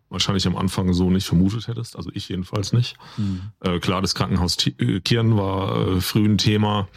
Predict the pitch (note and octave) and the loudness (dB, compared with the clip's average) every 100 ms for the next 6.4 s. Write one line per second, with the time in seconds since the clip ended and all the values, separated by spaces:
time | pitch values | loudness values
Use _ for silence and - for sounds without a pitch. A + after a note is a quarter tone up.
0 | - - - - - F#2+ F#2 F#2 E2 - | -18 -20 -20 -20 -8 -4 -2 -2 -4 -8
1 | - F2+ - - - - - G#2+ F#2+ F2+ | -6 -4 -2 0 0 0 0 0 0 0
2 | F2 - - - - - G2+ - G2+ G2 | 0 0 -2 -6 -4 0 0 2 0 2
3 | F#2+ F#2+ G2+ G#2+ A2 G2 F#2+ G2 G2 - | 2 2 2 2 2 2 2 2 2 2
4 | G#2+ G2 F#2 F2 - - G2 F#2+ G#2 F#2 | 2 2 0 -2 -2 -2 -2 -2 -2 -2
5 | F2+ G#2+ A2 - A2 G2+ G2 - - F2+ | -2 0 0 0 2 2 2 -2 -6 -4
6 | F#2+ - G2 F#2 | -2 0 0 -2